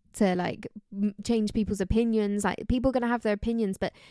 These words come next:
now there's drama because she's commented, like, "No one talks shit about my best friend." And I was just like, "Selena, Sally, Sel, honey,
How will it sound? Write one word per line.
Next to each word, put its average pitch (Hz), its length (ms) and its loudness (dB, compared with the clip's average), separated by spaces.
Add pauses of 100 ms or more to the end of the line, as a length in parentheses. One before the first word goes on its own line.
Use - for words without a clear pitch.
(140)
now 226 320 2
there's 240 200 2
drama 208 580 2
because 202 340 0
she's 220 160 -4
commented, 214 340 -2
like, 180 160 -4 (120)
"No 214 240 2
one 208 140 -2
talks 208 240 -2
shit 233 200 0
about 208 220 2
my 214 160 2
best 214 300 2
friend." 208 360 2 (280)
And 220 100 0
I 233 60 4
was 240 100 0
just - 140 -12
like, 226 200 4 (960)
"Selena, 254 640 -4
Sally, 262 560 -2 (260)
Sel, 269 500 -4 (100)
honey, - 500 -2